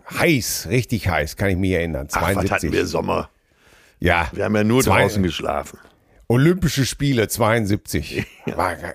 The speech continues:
Speaker 1: richtig heiß, richtig heiß, kann ich mich erinnern. Richtig heiß. Äh, äh, Heinz, machst du noch mal hier zwei? Ja, danke.
Speaker 2: Ja, aber bist du auch so ein Belüftungs-, äh, man muss schon fast sagen, Nazi?
Speaker 1: Nee.
Speaker 2: Also ich, äh, so, so ich, also bei jedem,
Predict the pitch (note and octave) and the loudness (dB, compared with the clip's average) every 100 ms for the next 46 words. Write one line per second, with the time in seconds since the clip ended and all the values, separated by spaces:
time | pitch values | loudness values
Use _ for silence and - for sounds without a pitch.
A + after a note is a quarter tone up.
0 | - D#2 C3 - G2 - - - - E2+ | -8 -2 0 0 -2 -4 -4 -10 -4 -4
1 | - - - - - C2+ D2+ C2 B1 G#1+ | -4 -10 -10 -10 -6 -6 -4 -4 -4 -6
2 | G1+ G1+ - F2+ E2+ - - - - - | -8 -12 -6 -4 -4 -8 -10 -10 -10 -14
3 | - _ - - - A#2 B2 B2+ C3 B2+ | -20 _ -20 -20 -2 2 2 2 4 4
4 | G2 C3+ C3 - A#2+ - A#2+ G#2 A2+ A2 | 4 0 0 -2 -2 0 -2 0 0 0
5 | - G#2+ G#2+ B2 C3 _ - D2 - _ | 0 2 2 2 -4 _ -4 -2 -4 _
6 | - C#2 - - - _ - E2 E2+ D2+ | -6 -6 -6 -18 -20 _ -8 -4 -4 -4
7 | - - A2 A#2 A2+ - - - - D#3+ | -10 -6 -2 0 0 -2 -4 -4 -2 0
8 | G#2 G2 G2+ D3 A2+ F2+ E2 - - - | 2 2 2 0 -4 -4 -6 -10 -12 -14
9 | - - F2 E2+ D#2 - E2+ G2 F#2 F2 | -16 -12 -8 -6 -8 -10 -6 -4 -4 -4
10 | F2+ - F#2 F2 E2+ E2+ - F2 A2+ - | -6 -4 -4 -2 -4 -6 -6 -4 -4 -6
11 | _ _ _ _ _ _ _ _ - B2+ | _ _ _ _ _ _ _ _ -2 2
12 | A#2+ D2 - _ - E2+ F2+ - - - | 2 0 -12 _ -6 -2 -2 -4 -10 -4
13 | E2+ G2 F#2+ F#2+ F#2 - G2 - - A#2+ | 0 0 -2 -6 -10 -4 -4 -4 -4 -2
14 | A2+ A#2+ A2+ E3+ G3+ G3 F#3 | 4 4 4 2 2 0 -2